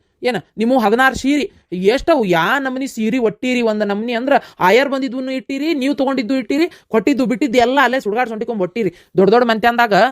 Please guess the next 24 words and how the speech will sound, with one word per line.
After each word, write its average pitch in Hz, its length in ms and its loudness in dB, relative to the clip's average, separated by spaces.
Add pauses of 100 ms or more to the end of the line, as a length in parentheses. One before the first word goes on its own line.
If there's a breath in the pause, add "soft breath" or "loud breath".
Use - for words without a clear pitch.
(220 soft breath)
ದೊಡ್ಡ 196 140 0
ದೊಡ್ಡ 247 140 -2
ಮನ್ಯಾಗ 240 300 -2
ಚಲೋ 214 260 -2
ಚಲೋ 220 200 -2
ಕುರ್ಚೆ, 208 400 2
ಸೋಫಾ, 196 520 2
ತಿಜುರಿ 208 420 -6 (220 soft breath)
ಅಂತೇಳಿ 220 420 0
ಫ್ರಿಜ್, 208 340 -2
ವಾಷಿಂಗ್ 202 340 2
ಮಿಷಿನ್ 233 200 -6
ಅಂತ 208 100 -4
ಅವ್ರು 226 180 2
ಇಟ್ಕೊಂಡ್ರ 254 340 0 (200 loud breath)
ನಮ್ 202 200 0
ಮನ್ಯಾಗ 277 200 4
ಬಂದ್ 277 240 0
ನೋಡ್ಬರ್ರಿ 277 280 0
ಪಾಲಕರ. 254 360 2 (240 soft breath)
ಅಲ್ಲ, 202 120 2
ನಿಮಗ್ 240 220 -2
ಗೊತ್ತಿಲ್ಲದ್ 240 400 0
ಏನಿಲ್ಲ. 233 260 0